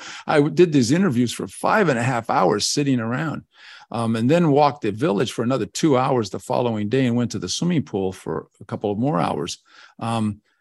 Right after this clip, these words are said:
we even went to the room that I stayed in, which was remarkable, uh, in the village. Um, you know, in the trailer, that's the two-minute trailer, there's a picture of me, or actually part of the moving picture of me, when the other three athletes, uh,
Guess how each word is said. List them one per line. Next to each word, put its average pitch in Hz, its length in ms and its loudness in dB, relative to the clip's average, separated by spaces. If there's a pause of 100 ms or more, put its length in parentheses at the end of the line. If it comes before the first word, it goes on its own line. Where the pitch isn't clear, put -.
(440)
we 135 220 4
even 147 180 8
went 135 140 6
to 127 80 0
the 110 120 2
room 143 340 6
that 120 120 4
I 104 80 0
stayed 107 340 -4
in, 98 200 -4
which 95 200 -10
was 92 160 -6
remarkable, 101 720 -2 (160)
uh, 104 380 -10
in 107 100 -8
the 95 100 -6
village. 123 440 -2 (300)
Um, 127 440 0 (800)
you 180 140 4
know, 196 140 6
in 175 140 4
the 180 80 4
trailer, 214 520 2
that's 143 220 -2
the 131 80 0
two-minute 156 440 0
trailer, 156 380 2
there's 127 220 0
a 123 80 -4
picture 160 520 0
of 120 200 -4
me, 147 500 2
or 127 320 -2
actually 127 300 -4
part 147 260 2
of 131 80 4
the 113 120 2
moving 135 460 4
picture 139 320 -2
of 117 80 -2
me, 139 220 2
when 123 300 0
the 123 100 0
other 135 240 0
three 127 480 -4
athletes, 123 560 -2
uh, 113 180 -2